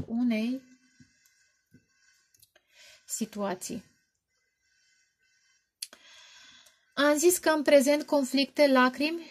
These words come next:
și totuși control mental, așa simt, pe împărat îl simt că se controlează. Își impune cu forța aproape, cu forța, cu bâtele,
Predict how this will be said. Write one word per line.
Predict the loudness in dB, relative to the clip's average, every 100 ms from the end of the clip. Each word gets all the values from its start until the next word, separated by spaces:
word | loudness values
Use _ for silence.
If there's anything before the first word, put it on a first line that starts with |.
| -12
și | -6 -2
totuși | 0 0 -2 -2 -4 -6
control | 0 2 2 2 2 2 -2
mental, | -2 0 0 2 2 2
așa | 0 0 -2
simt, | -2 -4 -2 -4 -6 -12 -6
pe |
împărat | -6 -4 -2 -4 -4
îl | -4 -4
simt | -4 -6 -4
că | -4
se | -4 -6 -4 -4
controlează. | -2 -4 -2 -2 0 0 0 -4 -12 -20 _ _ _ _ _ _ _
Își | -8 -4 -2
impune | -4 -4 -4 -2 -2 -4 -10 _ _ _ _ _ _ _ _ _
cu | -8 -8
forța | -6 0 4 4 0 -6
aproape, | -8 -8 -6 -6 -6 -8 -8 -10
cu | -12
forța, | -10 -6 0 2 2 -2 -8
cu | -6 -4
bâtele, | -4 -4 -4 -6 -6 -8